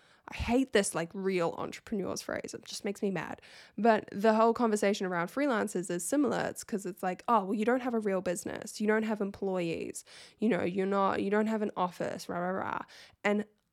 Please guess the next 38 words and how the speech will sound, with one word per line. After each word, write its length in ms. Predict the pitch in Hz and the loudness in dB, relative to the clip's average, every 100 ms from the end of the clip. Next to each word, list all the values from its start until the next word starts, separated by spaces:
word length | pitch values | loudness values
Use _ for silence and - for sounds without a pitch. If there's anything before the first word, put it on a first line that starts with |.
| _ - | _ -6
I 260 | 226 262 285 | 0 2 2
am 160 | 240 | 0
of 220 | - 185 | 0 -2
the 100 | - | -4
perspective 800 | - 196 - - - - - 208 _ | -8 -10 -6 -8 -6 -8 -6 -10 _
that 140 | - 196 | -2 0
as 160 | 202 | 0
soon 640 | - - - 226 240 277 311 | -2 -6 0 2 4 2 0
as 280 | 220 208 | 0 -2
you 580 | 202 196 196 208 247 349 - _ _ _ _ _ _ 208 | -2 -2 0 0 0 -2 -4 _ _ _ _ _ _ 0
make 400 | 208 208 196 - | 2 4 2 -2
that 160 | 185 | -2
Instagram 560 | 190 185 - 214 - - | -2 -4 -8 -8 -8 -6
for 80 | 190 | -6
your 140 | 170 | -6
social 340 | - - - | -6 -6 -6
media 260 | - - - | -6 -6 -6
agency 640 | - - - - - - | -6 -6 -10 -8 -6 -6
or, 500 | - - 55 - - - | -6 -6 -8 -10 -10 -10
you 160 | 69 | -10
know, 160 | - - | -8 -8
freelance 520 | - 185 180 - - | -6 -4 -4 -6 -6
social 280 | - 202 190 | -6 -6 -4
media 220 | 185 165 | -4 -4
business, 480 | - - - 98 - | -4 -6 -6 -8 -6
as 80 | 190 | -6
soon 220 | - 214 | 0 2
as 120 | 202 | 4
you 80 | 202 | 0
book 220 | 190 175 | -6 -6
your 100 | - | -8
first 300 | 185 170 185 | -6 -6 -6
client, 400 | - 175 170 175 - - - - | -8 -8 -6 -6 -10 -20 -20 -12
as 140 | 196 196 | -8 -6
soon 280 | - 214 233 | 2 4 4
as 140 | 254 | 0
you 80 | 254 | -4
start, 520 | - 180 180 226 285 | -2 2 2 2 0